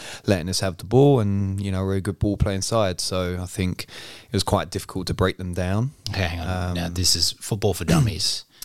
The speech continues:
Speaker 1: Oh, we're breaking it right down. Okay,
Speaker 2: Letting
Speaker 1: cool.
Speaker 2: them sit deep.
Speaker 1: So that means that,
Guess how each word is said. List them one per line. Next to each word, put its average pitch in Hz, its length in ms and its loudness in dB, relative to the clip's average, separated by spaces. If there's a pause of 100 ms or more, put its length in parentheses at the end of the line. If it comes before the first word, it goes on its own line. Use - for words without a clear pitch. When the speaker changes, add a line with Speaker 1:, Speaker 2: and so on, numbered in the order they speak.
Speaker 1:
Oh, 95 280 0
we're 90 100 -4
breaking 92 300 -2
it 90 40 -4
right 92 240 -4
down. 85 280 -10
Okay, 101 100 -6
Speaker 2:
Letting 107 360 2
Speaker 1:
cool. 110 100 0
Speaker 2:
them 104 160 2
sit 95 400 2
deep. 90 320 -2 (300)
Speaker 1:
So 92 320 2
that 101 140 2
means 95 360 0
that, 92 220 0